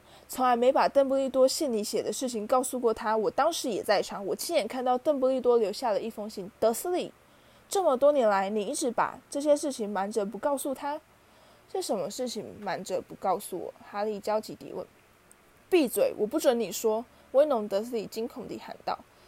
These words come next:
佩妮阿姨惊恐地喘着气。“啊，气死好了！你们两个！”海格说。“哈利，你是一个巫师。”小屋内一片死寂，只听得到海浪翻腾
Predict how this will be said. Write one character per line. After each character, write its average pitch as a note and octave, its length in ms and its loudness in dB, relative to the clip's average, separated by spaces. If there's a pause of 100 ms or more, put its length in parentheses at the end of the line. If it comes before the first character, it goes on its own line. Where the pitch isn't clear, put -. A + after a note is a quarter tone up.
(420)
佩 D#4 160 4
妮 A#3 160 0
阿 A#3+ 100 0
姨 A3 160 2
惊 A3 220 -4
恐 G#3+ 180 -10
地 - 120 -4
喘 - 200 -12
着 - 120 -12
气。 - 300 -14 (280)
“啊， A#3 300 -2 (200)
气 - 280 0
死 - 160 -4
好 A#3 180 -6
了！ - 180 -8
你 F#3 80 -12
们 F3 140 -10
两 C3+ 160 -8
个！” - 160 -14 (180)
海 - 160 -10
格 - 140 -10
说。 - 200 -12 (480)
“哈 A3+ 260 2
利， B3 200 0 (160)
你 A#2 140 -18
是 - 180 -6
一 G#3 80 -4
个 F#3 220 0
巫 A3 120 -6
师。” C#4 360 -6 (880)
小 F#3+ 200 -4
屋 B3+ 220 0
内 E4+ 220 2
一 G#3 120 -4
片 A3+ 240 -6
死 - 240 -10
寂， - 300 -16
只 F#3 160 -10
听 A#3 240 -8
得 G#3 160 -2
到 G3 180 2
海 - 280 -6
浪 G#3 180 -4
翻 A3+ 260 -4
腾 - 160 -16